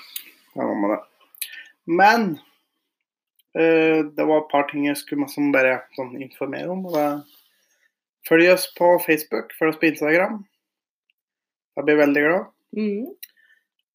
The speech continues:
Speaker 1: Eh, du kan, eh, hvis dere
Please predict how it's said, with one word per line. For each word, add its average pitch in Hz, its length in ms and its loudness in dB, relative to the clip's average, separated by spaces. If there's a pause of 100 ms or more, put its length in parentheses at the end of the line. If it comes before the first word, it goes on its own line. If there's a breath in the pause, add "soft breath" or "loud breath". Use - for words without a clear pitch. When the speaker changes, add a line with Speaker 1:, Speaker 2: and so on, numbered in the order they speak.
(880)
Speaker 1:
Eh, 156 460 6 (1080 loud breath)
du 151 60 -8
kan, 151 320 4
eh, 147 180 4
hvis 147 140 0
dere 160 160 -2